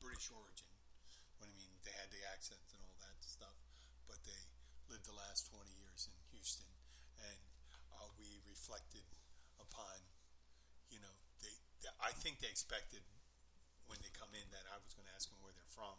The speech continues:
I said, I, I pointedly said, "Listen, I realize that you're,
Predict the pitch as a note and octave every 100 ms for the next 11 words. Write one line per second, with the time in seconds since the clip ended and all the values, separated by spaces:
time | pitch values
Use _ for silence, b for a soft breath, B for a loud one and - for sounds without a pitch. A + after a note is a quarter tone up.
0 | F#2 - - A#2 - B B B - -
1 | - - - - - - - - - -
2 | C#3 C3 G2 F#2 - - - G#2+ B2+ -
3 | G#2+ G2+ - A#2+ D3+ B2 F2+ E2+ - -
4 | - - - - - G#2 G2 F#2+ -